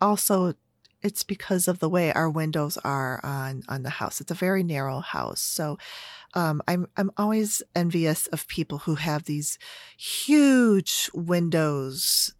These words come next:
that have tons of daylight coming in, and they, they could have such beautiful plants over there.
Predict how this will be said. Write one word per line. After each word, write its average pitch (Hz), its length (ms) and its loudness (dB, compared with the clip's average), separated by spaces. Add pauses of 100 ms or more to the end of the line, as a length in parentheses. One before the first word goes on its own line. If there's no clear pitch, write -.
that 160 360 2
have 160 500 -2
tons 175 400 -2
of 165 120 -2
daylight 139 460 -2
coming 135 360 -6
in, - 280 -8
and 165 160 -8
they, 175 240 -2 (320)
they 247 140 -2
could 196 160 0
have 139 260 -2
such - 340 -6
beautiful 180 640 -2
plants - 460 -8
over 107 180 -6
there. - 400 -8